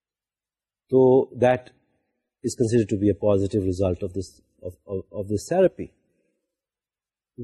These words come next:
Why is it important کہ سیلف اسٹیم، why, why is it looked as a positive result؟ Because ہماری جو فنکشننگ ہے، ہماری day to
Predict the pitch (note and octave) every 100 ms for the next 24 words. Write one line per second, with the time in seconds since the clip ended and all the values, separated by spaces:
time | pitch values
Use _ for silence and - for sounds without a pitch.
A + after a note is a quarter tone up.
0 | C#3 F#3 F#3+ F3 D#3 - - C3+ A#2 B2
1 | A#2+ A#2 A#2+ A#2+ G#2 G#2 - G#2+ F#2 -
2 | _ - G#2 G2 A#2+ C3 A2+ C3+ C#3+ C3+
3 | A#2+ A#2+ - G#2+ G#2+ G#2 G2 F#2 F#2 E2+
4 | F#2 C#3+ D#3+ D#3 D3 D3 C3 _ _ _
5 | _ _ - G#2+ A#2+ D3 C3 A2+ A2 G#2+
6 | D3 C3 F#2+ F2+ G2 G#2 G#2 A#2 C3